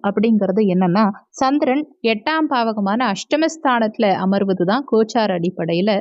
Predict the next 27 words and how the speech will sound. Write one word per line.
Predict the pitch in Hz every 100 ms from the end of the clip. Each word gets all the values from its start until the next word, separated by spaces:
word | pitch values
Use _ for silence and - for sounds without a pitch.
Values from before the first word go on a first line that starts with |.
| -
சந்திராஷ்டமம்னு | 202 190 196 196 - 180 170 175 214
சொல்லப்படுது. | 190 175 180 165 165 - - _ _ - -
அப்படி | 247 320 339 302
ஒரு | 247 202
நாள்ல | 180 180 175 240 254
நமக்கு | 208 190 185 254 262 202
நிறைய | 208 277 269 185 165
டவுன் | 202 247 311
வர | 247 226
மாதிரி | 208 220 240 262 202
இருக்கும்போது, | 214 220 214 175 180 202 294 - -
நமக்கு | 233 233 233 220
ஏன் | 254 302
ஒரு | 240 214
பாசிட்டிவான | 208 220 - 233 262 254 285 247
நாள் | 202 202 - -
இருக்காது | 190 214 196 180 180 -
அப்படின்னு | 180 180 190 202 202 - _ -
நிறைய | 214 269 220 269
பேர் | 233 - -
கேக்குறீங்க. | 262 269 214 160 165 - _ _ 247
ஒவ்வொரு | 254 247 339 320 214
மாதமும் | 185 202 185 175 262 311 208 220
நமக்குன்னு | 254 262 311 226
ஒரு | 196 190
பாசிட்டிவ் | 208 226 - 220 254 254 233
இண்டிவிஜுவலா | 247 302 294 277 226 214